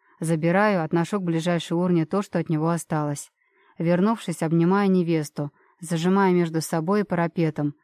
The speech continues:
мягко касаясь подбородка, поднимая её лицо выше. "Сильно орал?" "Не больше обычного", разглядываю её веснушки. Они стали ярче и ещё привлекательнее. Провожу по ним пальцем, а хочется губами.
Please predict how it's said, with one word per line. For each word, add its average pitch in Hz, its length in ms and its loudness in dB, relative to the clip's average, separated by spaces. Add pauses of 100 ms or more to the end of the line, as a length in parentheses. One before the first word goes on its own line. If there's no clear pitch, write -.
(300)
мягко 190 340 0
касаясь 170 400 -2
подбородка, 160 600 -2
поднимая 165 440 2
её 170 140 0
лицо 151 320 -2
выше. 151 420 -4 (540)
"Сильно 247 520 2
орал?" 165 280 -2 (540)
"Не 170 160 4
больше 175 340 0
обычного", 175 640 0 (240)
разглядываю 175 640 -2
её 165 160 0
веснушки. 156 640 -4 (300)
Они 180 200 2
стали 170 300 0
ярче 180 460 0
и 160 40 0
ещё 170 220 -2
привлекательнее. 156 1000 -2 (640)
Провожу 175 400 2
по 196 100 0
ним 170 220 4
пальцем, 185 580 -2
а 165 80 -4
хочется 190 440 -2
губами. 165 540 0